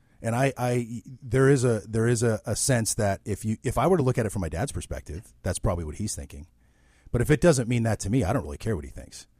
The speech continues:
So you can say that you're surrendering and waving the white flag and you're okay with it, because in a sense, you are okay with it, because you're okay with your life,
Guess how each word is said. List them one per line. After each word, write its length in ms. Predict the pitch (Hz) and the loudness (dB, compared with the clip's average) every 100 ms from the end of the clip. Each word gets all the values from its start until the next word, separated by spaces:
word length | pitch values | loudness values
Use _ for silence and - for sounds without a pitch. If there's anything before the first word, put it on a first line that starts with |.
| _ _ _ _ | _ _ _ _
So 360 | - 127 117 - | 0 4 4 0
you 240 | 139 123 196 | -2 0 2
can 180 | 233 | 0
say 220 | - - 214 | 2 2 2
that 140 | 101 | 0
you're 120 | 90 | -2
surrendering 480 | - 87 82 90 101 | -2 -2 -2 -4 -6
and 180 | 82 80 | -6 -4
waving 280 | 92 87 85 | -4 -2 -4
the 60 | |
white 180 | 82 82 | -4 -6
flag 320 | 90 80 85 | -6 -6 -6
and 100 | 82 | -6
you're 160 | 87 85 | -6 -6
okay 220 | - 107 | -4 -4
with 140 | 101 87 | -4 -6
it, 100 | 120 | -4
because 320 | 117 131 - - - - - - | -2 -2 -4 -14 -20 -20 -12 -4
in 100 | 127 | -2
a 80 | |
sense, 520 | - 247 220 202 - - _ _ | 0 2 2 2 -4 -8 _ _
you 220 | 113 120 | -2 2
are 180 | 135 131 | 4 2
okay 240 | 87 85 | 0 -4
with 160 | 69 - | -8 -12
it, 80 | - - - _ - - - | -20 -20 -20 _ -20 -20 -12
because 240 | - 127 104 | -6 -4 0
you're 140 | 120 | 0
okay 160 | 104 117 | 0 0
with 160 | 98 | -2
your 80 | 82 | -4
life, 480 | 80 85 - - - | -4 -4 -6 -18 -20